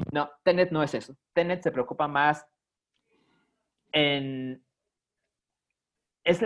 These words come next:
es, es un güey muy complicado. Es, es un güey que... El otro día dije en Token, o sea, yo creo que si a este güey le pides unas quesadillas,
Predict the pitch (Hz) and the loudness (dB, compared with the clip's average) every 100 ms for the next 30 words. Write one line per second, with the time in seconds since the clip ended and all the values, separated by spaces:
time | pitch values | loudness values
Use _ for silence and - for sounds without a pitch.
0 | 214 196 - 165 190 208 202 185 190 202 | -2 -4 -4 -6 -4 0 2 4 6 4
1 | 202 196 165 135 - 147 135 101 - _ | 4 2 0 -2 0 0 0 -4 -10 _
2 | _ _ _ - 156 - 170 185 190 180 | _ _ _ -8 -8 -6 -6 -4 0 2
3 | 175 175 190 170 147 135 117 - 156 - | 2 2 2 2 2 0 -2 -6 -8 0
4 | 160 165 190 175 185 156 165 139 135 147 | 2 4 2 2 0 0 -2 -2 -6 -2
5 | 156 160 - _ - 190 220 180 175 165 | -2 -2 -8 _ 0 2 0 0 0 0
6 | 196 180 180 180 180 180 180 175 - 139 | 0 2 2 2 2 2 0 -2 -2 -4
7 | 127 131 139 165 320 - | -2 -2 -2 -4 -4 -12